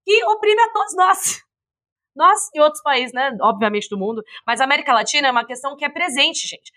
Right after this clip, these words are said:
A, a política externa americana aqui, americana quando eu falo estadunidense, ela, ela, é um,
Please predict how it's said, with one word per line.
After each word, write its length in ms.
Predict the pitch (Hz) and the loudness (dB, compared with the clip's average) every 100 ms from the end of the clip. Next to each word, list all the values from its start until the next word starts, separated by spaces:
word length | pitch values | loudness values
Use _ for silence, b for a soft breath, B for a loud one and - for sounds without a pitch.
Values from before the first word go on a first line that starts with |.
| b b b | b b b
A, 280 | 233 302 330 - - | 0 2 2 -4 -10
a 80 | 220 | -6
política 340 | 269 277 - | -2 0 0
externa 240 | - 269 | -2 0
americana 440 | 254 233 226 240 220 | 2 0 0 -2 -4
aqui, 480 | 220 262 285 185 _ _ _ _ | -4 -2 -2 -4 _ _ _ _
americana 440 | 208 220 233 254 240 | -2 2 2 2 0
quando 120 | 226 | 0
eu 60 | 220 | 2
falo 160 | 208 | 0
estadunidense, 840 | 196 240 208 202 175 285 269 - 185 _ _ _ _ _ _ - | 0 -2 -2 -4 0 0 -2 -10 -20 _ _ _ _ _ _ -6
ela, 400 | 254 277 294 294 _ | 0 4 2 0 _
ela, 280 | 233 240 240 | 0 2 4
é 60 | |
um, 100 | 247 | 2